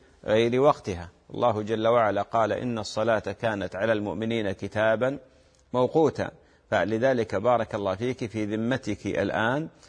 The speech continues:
صلاة العشاء لهذه ال-، الأوقات اللي تركتيها خلال سفرك، عليك أن تجتهدي بارك الله فيك في، آه، في معرفة عدد الصلوات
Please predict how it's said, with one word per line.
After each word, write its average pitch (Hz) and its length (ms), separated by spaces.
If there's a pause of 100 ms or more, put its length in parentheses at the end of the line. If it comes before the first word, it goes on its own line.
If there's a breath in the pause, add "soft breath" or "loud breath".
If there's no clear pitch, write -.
(120 loud breath)
صلاة 113 540 (460 soft breath)
العشاء 104 580
لهذه 107 800 (400 soft breath)
ال-، 98 280 (760)
الأوقات 110 640
اللي 107 180
تركتيها 110 580
خلال 107 480
سفرك، 104 720 (320 loud breath)
عليك 110 360
أن 95 180
تجتهدي 98 640
بارك 104 360
الله 98 220
فيك 120 420
في، 127 300 (580 soft breath)
آه، 85 760
في 101 440 (260)
معرفة 113 520 (420 soft breath)
عدد 117 360
الصلوات 117 600